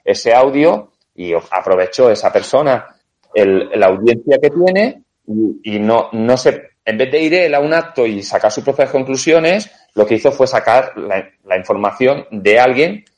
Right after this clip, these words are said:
que a mí, por ejemplo, no me conoce de nada. Y, y, y es, es, es, eso es a lo que se dedican la mayor parte de estos canales o de estas personas que, mm, a veces son referentes, a veces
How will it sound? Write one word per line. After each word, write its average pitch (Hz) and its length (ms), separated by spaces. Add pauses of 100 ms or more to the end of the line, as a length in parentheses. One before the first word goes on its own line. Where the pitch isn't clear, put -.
(140)
que 110 100
a 95 60
mí, 113 200
por - 140
ejemplo, 127 420
no 120 80
me 104 140
conoce 95 320
de 87 100
nada. 117 380 (460)
Y, 104 100
y, 95 380 (200)
y 110 60
es, - 180
es, - 160
es, - 200
eso - 260
es 127 60
a 151 60
lo 131 140
que 117 120
se 110 140
dedican 117 420 (180)
la 104 140
mayor 110 340
parte 127 400
de 104 260
estos 104 720 (300)
canales 123 500
o 92 100
de 92 100
estas 98 240
personas 104 380
que, - 240 (100)
mm, 92 220
a 92 80
veces 92 200
son 113 120
referentes, 127 380
a 120 60
veces 98 240